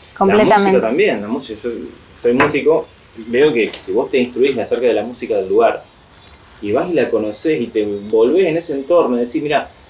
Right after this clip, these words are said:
Speaker 2: con razón los celtas, por ejemplo, en Irlanda o en Escocia, tocaban este tipo, mirá los instrumentos que hay, mirá el clima que hay, esto va justo con la, con la naturaleza que me rodea,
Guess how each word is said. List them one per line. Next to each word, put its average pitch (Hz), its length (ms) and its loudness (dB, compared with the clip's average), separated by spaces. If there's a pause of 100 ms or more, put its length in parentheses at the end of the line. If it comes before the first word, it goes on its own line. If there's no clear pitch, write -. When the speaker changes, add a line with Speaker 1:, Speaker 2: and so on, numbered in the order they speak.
Speaker 2:
con 117 160 -4
razón 123 480 -2
los 117 180 0
celtas, - 760 -2 (240)
por - 120 -6
ejemplo, 110 320 0
en 104 80 -2
Irlanda 120 440 0
o 104 60 0
en 104 80 -4
Escocia, 117 500 -4 (520)
tocaban 156 420 -2
este 147 200 -4
tipo, 131 180 -4
mirá 170 160 2
los 180 100 -4
instrumentos 147 480 -4
que 143 80 2
hay, 123 100 2
mirá 131 140 0
el 180 200 -2
clima 156 340 -2
que 139 80 2
hay, 123 160 2
esto 151 180 -2
va 156 80 0
justo 226 480 0
con 120 300 0
la, 101 400 -4
con 101 180 -6
la 104 60 -8
naturaleza 113 500 0
que 120 100 2
me 104 120 -4
rodea, 143 420 2